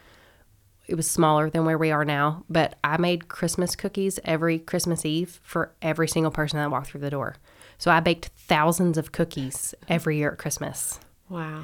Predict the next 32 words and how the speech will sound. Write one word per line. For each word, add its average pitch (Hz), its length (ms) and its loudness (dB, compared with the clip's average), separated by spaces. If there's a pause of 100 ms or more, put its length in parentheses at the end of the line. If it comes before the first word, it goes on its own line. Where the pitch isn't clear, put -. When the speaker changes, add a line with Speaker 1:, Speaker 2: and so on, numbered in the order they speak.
(120)
Speaker 1:
So - 140 -2
that 160 140 6
when 165 120 2
people 170 260 2
came 160 200 2
into 160 140 4
church 156 220 -2
on 160 100 0
Christmas 160 320 -4
Eve, 151 140 -2
they 147 100 -4
can 156 160 0
get 156 100 2
a 156 40 -2
cookie 160 340 -2
with 147 140 -2
their 147 100 -2
coffee 143 460 0
and 135 160 -4 (500)
Speaker 2:
Aw, 196 480 -8 (200)
Speaker 1:
yeah, 160 200 4
Speaker 2:
that's 139 120 -6
Speaker 1:
it 240 80 6
was, 233 80 6
Speaker 2:
amazing. 202 480 0
Speaker 1:
but 190 180 8
that, - 300 2
I 185 80 4
just 190 200 0
loved 165 240 2
baking. 151 420 0 (220)
Speaker 2:
Mm-hmm. 180 360 -4